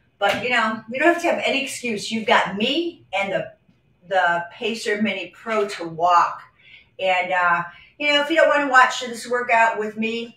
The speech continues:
and I've got a couple more coming, and we already did some, put on, uh, some tunes, put on something on Netflix and you, that you can watch, but just walk. Okay,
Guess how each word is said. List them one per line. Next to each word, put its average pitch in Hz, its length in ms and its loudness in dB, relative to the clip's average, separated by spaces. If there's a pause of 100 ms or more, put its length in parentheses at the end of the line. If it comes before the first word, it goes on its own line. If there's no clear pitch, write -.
(160)
and 220 100 -10
I've 202 120 -2
got 226 180 4
a 214 60 -6
couple 214 260 -6
more 214 300 0
coming, 226 680 -8
and 185 160 -10
we 170 120 -10
already 185 320 -6
did 196 180 -8
some, 214 320 -8 (640)
put 262 160 2
on, 269 240 4
uh, - 380 0
some 202 260 -12
tunes, 320 760 -4 (580)
put 247 160 0
on 226 440 0
something 226 400 -4
on 208 220 -4
Netflix 254 680 -2
and 202 100 -6
you, 175 200 -10
that 185 160 -8
you 196 100 -12
can 180 240 -12
watch, - 540 -4 (100)
but - 160 -20
just - 360 -6
walk. - 280 -18 (240)
Okay, 214 320 -6